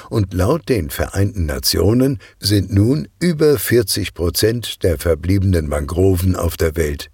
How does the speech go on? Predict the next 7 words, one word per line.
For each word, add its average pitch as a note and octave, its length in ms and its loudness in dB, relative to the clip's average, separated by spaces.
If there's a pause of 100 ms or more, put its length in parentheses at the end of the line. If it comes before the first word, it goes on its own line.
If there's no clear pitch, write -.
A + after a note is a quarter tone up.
geschützt. - 640 -2 (1080)
Die D#3 160 -4
andere B2+ 480 0 (100)
prägende F#2+ 640 0
Charakteristik F2+ 1120 0
eines D#2+ 320 -4
Mangrovenwaldes G2+ 1120 2